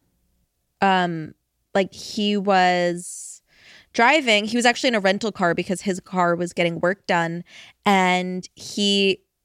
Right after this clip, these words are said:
cut off this dude. And the dude got so fucking mad.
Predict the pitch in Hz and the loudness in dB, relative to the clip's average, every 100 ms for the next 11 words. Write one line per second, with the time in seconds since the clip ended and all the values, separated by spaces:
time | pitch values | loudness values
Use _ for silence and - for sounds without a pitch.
0 | _ - 277 330 427 320 233 180 196 180 | _ -2 2 2 2 0 -2 0 2 2
1 | 156 160 220 _ _ _ _ - 208 196 | 2 -2 -6 _ _ _ _ 0 2 4
2 | 196 170 202 202 - 208 - - - 185 | 0 0 -2 -2 -2 -4 -4 -14 -2 2
3 | 175 185 - 208 - 190 175 156 135 139 | 2 0 -4 -6 -4 -4 -2 -2 0 0
4 | 226 | 0